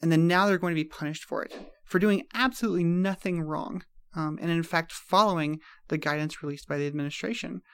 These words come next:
Um, so I think betrayal is a good word for it. I know that a lot of service members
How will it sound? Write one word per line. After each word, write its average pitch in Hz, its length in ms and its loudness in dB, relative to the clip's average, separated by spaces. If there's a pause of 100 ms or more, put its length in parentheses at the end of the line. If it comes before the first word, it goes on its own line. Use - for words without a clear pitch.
(400)
Um, 160 260 -4
so - 140 -8
I - 20 -6
think 240 180 4
betrayal 180 420 -2
is 180 100 -4
a 175 40 -6
good 165 200 -4
word 185 200 -2
for 247 160 0
it. 277 160 -4 (440)
I 170 100 -2
know 175 240 -2
that 165 300 -8 (180)
a 165 140 -6
lot 165 220 -2
of 160 120 -6
service 165 300 -4
members 165 460 -4